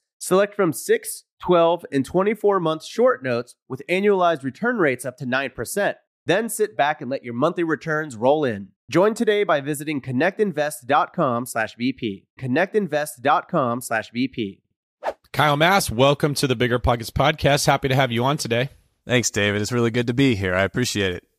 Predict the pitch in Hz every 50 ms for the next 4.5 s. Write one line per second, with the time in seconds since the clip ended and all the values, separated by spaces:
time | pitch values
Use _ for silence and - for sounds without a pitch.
0 | - - 170 196 214 202 196 180 160 175 185 180 143 143 170 170 147 160 156 143
1 | 120 117 131 123 135 117 - 131 127 - 113 - - 110 113 113 110 107 95 -
2 | 104 98 101 - - 139 131 139 - - 107 110 107 107 104 92 92 95 92 -
3 | - - - - - - - - - - _ _ _ - 123 139 147 139 117 101
4 | 92 87 - - 95 104 104 101 101